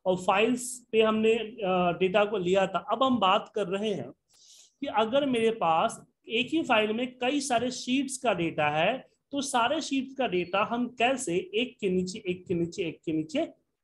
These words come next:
collate करेंगे, right? तो इसके लिए, अ,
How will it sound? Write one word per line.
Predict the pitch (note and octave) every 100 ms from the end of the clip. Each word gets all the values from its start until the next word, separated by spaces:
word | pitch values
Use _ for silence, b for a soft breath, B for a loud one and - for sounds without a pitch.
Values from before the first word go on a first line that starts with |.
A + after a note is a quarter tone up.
| _ -
collate | A#3+ G#3+ D3+ -
करेंगे, | A2 G2+ F#2+ - _ _ -
right? | A#3 F4+ - _ _ _ _ _ _ _ _ _ _ _ _ _ _ _ _ _ -
तो | D#4 B3+
इसके | A#3+ - D#4+
लिए, | D4 C#4 C#4+ -
अ, | G3 G#3+ A3+